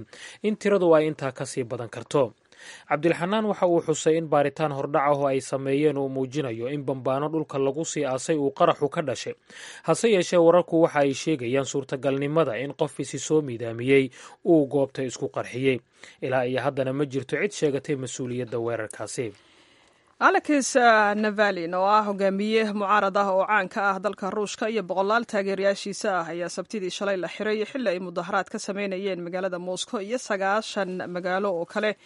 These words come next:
Speaker 2: oo ku yaalla guud ahaan dalka Ruushka, iyagoo ka soo horjeeday in markii afraad Vladimir Putin loo dhaariyo madaxtinimada dalkaasi. Daqiiqada gudahood, markii Navalny uu ku soo biiray isu soo baxa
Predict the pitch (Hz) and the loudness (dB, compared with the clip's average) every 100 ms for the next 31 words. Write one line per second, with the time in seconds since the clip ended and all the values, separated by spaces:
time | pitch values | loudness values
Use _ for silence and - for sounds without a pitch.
0 | - - - - 262 311 254 208 214 185 | -20 -20 -10 -2 0 2 4 4 2 -2
1 | 185 175 185 180 190 185 190 185 185 190 | -4 -4 -2 -2 -2 -4 -6 -6 -8 -6
2 | 175 - 208 202 151 185 175 180 214 196 | -8 -6 -2 -2 -2 -8 -8 -4 -2 0
3 | 190 180 - 226 196 - 196 214 - 190 | 0 -2 -4 -4 -2 -4 -4 -4 -4 -2
4 | 214 214 - - - - 311 320 320 - | 0 -2 -4 -20 -20 -4 2 2 2 2
5 | 220 190 214 214 196 202 202 185 190 180 | 2 2 2 2 2 0 0 -2 -6 -4
6 | 208 - 185 196 190 180 175 180 175 170 | -6 -4 -2 0 0 -2 -2 -4 -6 -8
7 | - 180 175 165 156 156 165 147 - 190 | -8 -10 -8 -8 -10 -10 -10 -8 -6 -6
8 | - - 175 170 165 175 180 196 226 147 | -10 -12 -10 -10 -8 -8 -6 -2 -2 -4
9 | 143 - - - - 302 285 247 226 240 | -10 -16 -20 -16 -4 -2 0 0 2 2
10 | 208 196 180 190 247 233 202 170 170 180 | 2 -2 -4 -6 -6 -4 -2 -2 -2 -2
11 | 190 202 202 165 - 180 - 180 180 214 | 0 0 -2 -4 -8 -8 -4 -4 -2 -2
12 | - 190 180 | 0 0 0